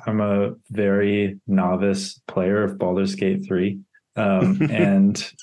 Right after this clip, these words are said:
Speaker 1: I would like to plug
Speaker 2: Baldur's Gate two.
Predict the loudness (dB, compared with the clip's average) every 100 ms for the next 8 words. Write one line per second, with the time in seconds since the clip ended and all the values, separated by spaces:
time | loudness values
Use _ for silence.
0 | -10 -4 0 0 0 0 -2 -4 -6 -6
1 | -6 -2 0 2 0 -4 -14 _ _ -4
2 | 0 2 0 0 -2 -2 0 0 0